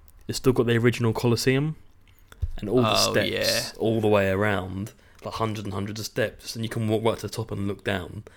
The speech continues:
Speaker 1: and it's like the gladiator pits were. And
Speaker 2: The Col-
Speaker 1: I remember when I was there, I,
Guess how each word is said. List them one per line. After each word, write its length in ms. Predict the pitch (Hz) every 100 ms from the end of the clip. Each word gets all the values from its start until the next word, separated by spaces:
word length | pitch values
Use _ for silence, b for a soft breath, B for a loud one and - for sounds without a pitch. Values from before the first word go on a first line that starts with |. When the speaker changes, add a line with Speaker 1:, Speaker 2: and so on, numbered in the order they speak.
| B
Speaker 1:
and 80 | 104
it's 100 | 98
like 140 | - -
the 160 | 117
gladiator 480 | - 107 107 104 -
pits 380 | - 107 - -
were. 560 | 101 98 95 95 92
And 180 | 95 101 - b b b b b b b b -
Speaker 2:
The 80 |
Col- 140 | - 156
Speaker 1:
I 20 |
remember 140 | 139
when 80 | 123
I 40 | 117
was 100 | 123
there, 160 | 110
I, 120 | 101